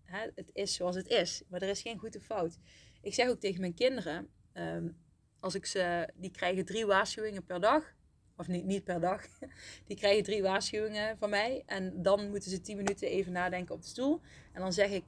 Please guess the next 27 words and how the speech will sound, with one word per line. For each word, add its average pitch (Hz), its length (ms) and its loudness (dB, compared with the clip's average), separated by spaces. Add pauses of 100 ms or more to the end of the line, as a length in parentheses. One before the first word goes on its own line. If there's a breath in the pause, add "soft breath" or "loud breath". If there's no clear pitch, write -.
je 180 160 -2
zit 214 200 4
daar 202 140 -2
niet 196 240 -4
omdat 175 340 -2
je 147 220 -6
iets - 320 -6 (300)
goed - 260 -10
of 165 100 -14
fout 202 300 4
hebt 269 160 -4
gedaan. 233 420 -2 (420 loud breath)
Je 175 100 -2
zit 196 220 2
daar, 269 360 0 (500)
ehm, 180 440 -6 (240)
omdat 175 280 0
ik 175 120 -2
jou 175 160 2
wil 170 140 2
helpen 190 300 -2
het 170 80 -8
beste - 260 -2
uit - 160 -2
jezelf 196 320 2
te 208 100 -10
halen. 220 400 -2